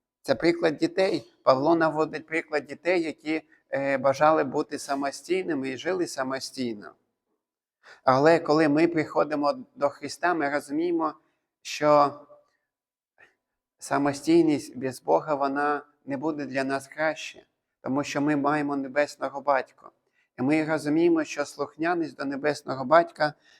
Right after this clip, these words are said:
вона навпаки дає нам благословіння.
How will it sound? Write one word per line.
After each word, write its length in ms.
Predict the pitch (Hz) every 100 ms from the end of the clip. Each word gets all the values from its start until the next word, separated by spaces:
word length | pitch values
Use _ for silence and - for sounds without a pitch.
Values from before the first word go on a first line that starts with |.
| _
вона 320 | 131 139 151
навпаки 760 | 151 147 - 135 - 165 165 - _
дає 300 | 131 131 151
нам 260 | 156 147 -
благословіння. 960 | - 135 143 139 - 143 147 123 107